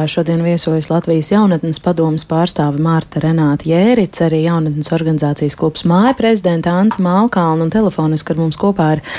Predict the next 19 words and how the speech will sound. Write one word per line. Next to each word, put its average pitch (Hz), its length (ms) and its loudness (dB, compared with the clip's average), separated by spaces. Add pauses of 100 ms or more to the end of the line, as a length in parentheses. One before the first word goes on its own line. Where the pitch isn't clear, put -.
(260)
līdzdalības 156 800 0
un 160 100 2
jaunatnes 156 560 0
politikas 170 540 -2
eksperts, - 560 -6
eh, 156 180 2
Vilis 170 400 0
Brūvers, 277 640 2
un 165 160 0
mēs, 160 240 -2
eh, - 180 -6 (300)
runājam 160 480 2
par 156 160 -4
to, 180 160 -2 (400)
mm, 156 400 -2
kā 165 240 2
ir 151 80 -2
noritējis 160 720 0
Latvijā 160 480 2